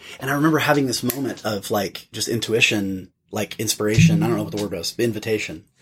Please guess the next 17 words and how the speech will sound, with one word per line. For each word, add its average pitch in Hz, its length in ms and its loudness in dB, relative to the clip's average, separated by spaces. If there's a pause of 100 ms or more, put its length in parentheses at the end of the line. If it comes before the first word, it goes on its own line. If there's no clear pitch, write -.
(220)
To 143 180 -2
just 139 140 2
be 165 60 6
like, 139 280 6
"Oh, 139 400 4 (440)
like, 147 240 -2 (460)
if 165 160 0
I 247 120 6
could - 160 4
just 202 260 4
love 160 260 8
the 151 80 4
glory 143 360 6
from 139 340 4
God 117 440 2 (200)
more 175 320 8
than 95 440 0